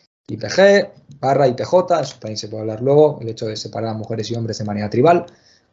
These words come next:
cosa que el ejército sirio no hace, porque ese debate ya está superado.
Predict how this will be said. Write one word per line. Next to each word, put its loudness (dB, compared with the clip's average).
cosa -8
que -6
el -6
ejército -6
sirio -4
no 0
hace, 0
porque -6
ese -4
debate -6
ya -4
está -6
superado. 4